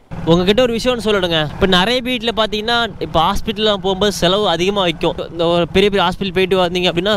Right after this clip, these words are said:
சொ-, ரொம்ப காசு கேப்-, ரொம்ப காசு செலவாயிரும். So அதனாலேயே பாத்தீங்கன்னா, நிறைய பேர் insurance போடுறாங்க. Insurance எவ்வளவு பேர் தெரியும்னு தெரியல. சரி, கவர்மெண்ட்ல வேலை செய்றவங்களுக்கு பாத்தீங்கன்னா, இந்த insurance எல்லாம் அவங்க கவர்மெண்ட்லயே கொடுத்துருவாங்க. அவங்க வந்து பெரிய பெரிய ஹாஸ்பிட்டல் admit ஆனா கூட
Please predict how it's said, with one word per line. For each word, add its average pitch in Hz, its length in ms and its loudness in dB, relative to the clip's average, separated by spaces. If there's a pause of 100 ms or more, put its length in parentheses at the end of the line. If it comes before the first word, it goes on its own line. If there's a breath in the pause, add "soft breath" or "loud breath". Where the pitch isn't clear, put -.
சொ-, 135 100 -6
ரொம்ப 160 240 0
காசு 202 240 0
கேப்-, 165 260 -2 (120)
ரொம்ப 240 180 0
காசு 233 220 0
செலவாயிரும். 175 500 0 (560 loud breath)
So 202 100 6
அதனாலேயே 247 460 0
பாத்தீங்கன்னா, 208 380 0
நிறைய 214 300 0
பேர் 226 180 0
insurance 226 440 -2
போடுறாங்க. 151 360 2 (120)
Insurance 202 380 -4
எவ்வளவு 202 140 4
பேர் 220 220 0
தெரியும்னு 202 300 0
தெரியல. 156 200 2 (120)
சரி, 180 280 -2
கவர்மெண்ட்ல 240 400 0
வேலை 220 180 0
செய்றவங்களுக்கு 214 400 0
பாத்தீங்கன்னா, 185 360 0 (420 loud breath)
இந்த 170 120 0
insurance 208 360 2
எல்லாம் 220 160 2
அவங்க 208 160 0 (140)
கவர்மெண்ட்லயே 220 360 0
கொடுத்துருவாங்க. 185 480 2 (160)
அவங்க 180 220 0
வந்து 196 200 -4
பெரிய 220 200 4
பெரிய 208 140 2
ஹாஸ்பிட்டல் 185 340 -2
admit 175 260 -2
ஆனா 185 100 0
கூட 175 160 0